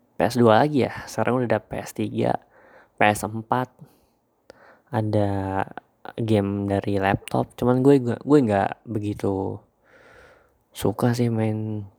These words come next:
main lagi, main game-game di laptop. Paling dulu main Point Blank gitu-gitu.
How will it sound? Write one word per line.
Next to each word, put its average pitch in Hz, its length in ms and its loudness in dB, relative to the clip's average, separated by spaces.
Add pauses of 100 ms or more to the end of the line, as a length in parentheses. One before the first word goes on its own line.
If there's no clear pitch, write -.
(720)
main 107 160 6
lagi, 104 560 -4
main 107 560 -4 (560)
game-game 107 320 0
di 101 80 0
laptop. - 400 -4 (1700)
Paling 113 160 4
dulu 127 240 4
main 127 400 -4 (3500)
Point 117 400 0
Blank 107 540 -2
gitu-gitu. 101 340 -8